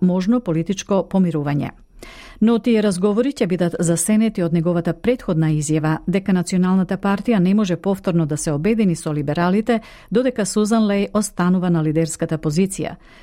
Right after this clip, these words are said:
како и поради судбината на тројцата сенатори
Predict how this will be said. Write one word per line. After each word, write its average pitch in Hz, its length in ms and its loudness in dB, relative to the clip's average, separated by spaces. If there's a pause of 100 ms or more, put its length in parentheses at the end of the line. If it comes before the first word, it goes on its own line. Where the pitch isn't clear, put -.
(200)
како 214 240 0
и 202 60 0
поради 180 320 0
судбината 175 540 0
на 156 140 0
тројцата 240 460 -4
сенатори 165 600 -2